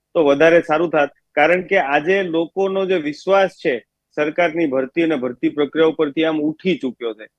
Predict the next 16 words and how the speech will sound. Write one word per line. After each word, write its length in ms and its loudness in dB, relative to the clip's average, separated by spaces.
આજે 200 4
આટલા 260 6
મોટા 260 2
આંદોલનો 600 2
કરી 280 0
અને 160 0
આંદોલન 480 -2
કરવા 280 -2
પડે 260 -4
કોઈ 220 -8
ભરતી 320 -4
માટે 300 0
અને 360 -8
પછી 280 -2
સરકાર 420 2
જાગે, 400 4